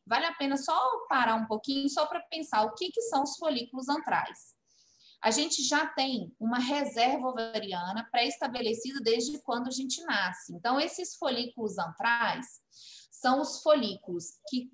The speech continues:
estão dentro do ovário, que fazem parte da reserva ovariana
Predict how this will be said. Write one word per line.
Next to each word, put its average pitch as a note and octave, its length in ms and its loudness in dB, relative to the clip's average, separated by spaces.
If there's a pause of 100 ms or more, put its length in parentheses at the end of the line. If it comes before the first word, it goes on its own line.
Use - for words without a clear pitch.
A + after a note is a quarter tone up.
estão A#3 720 2 (160)
dentro A#3 540 0
do A#3+ 180 -4
ovário, F3+ 680 0
que - 120 -14
fazem G3+ 400 0
parte C4 460 4
da C4 80 4
reserva G3+ 460 0
ovariana F3+ 760 -6